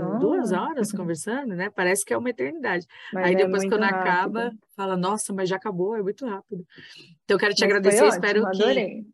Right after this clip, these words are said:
Speaker 2: a primeira, a sua primeira participação de muitas em podcasts tenha sido
Speaker 1: Vai
Speaker 2: legal.
Speaker 1: render mais.
Speaker 2: <laughs> Tenha sido válida e que te abra portas pra muitos outros e que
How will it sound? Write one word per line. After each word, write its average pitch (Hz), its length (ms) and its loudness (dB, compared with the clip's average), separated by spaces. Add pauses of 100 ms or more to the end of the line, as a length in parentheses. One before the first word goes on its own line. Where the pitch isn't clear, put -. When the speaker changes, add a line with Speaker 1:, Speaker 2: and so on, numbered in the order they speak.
(480)
Speaker 2:
a 185 100 0
primeira, 190 500 0
a 180 60 -2
sua 190 200 -2
primeira 190 400 -4
participação 180 840 -4
de 165 160 0
muitas 185 480 -2
em 175 80 -6
podcasts 165 760 -2
tenha 185 220 0
sido 175 320 -2
Speaker 1:
Vai 185 200 2
Speaker 2:
legal. 214 200 2
Speaker 1:
render 214 220 6
mais. 233 460 -2
Speaker 2:
<laughs> 262 680 0 (420)
Tenha 196 220 -2
sido 185 580 0 (300)
válida 190 720 2
e 269 80 -4
que 226 180 -8
te 233 320 -2
abra 202 380 2 (240)
portas 208 400 -2
pra 214 180 -2
muitos 220 320 -6
outros 208 280 0
e 233 60 -8
que 262 300 -6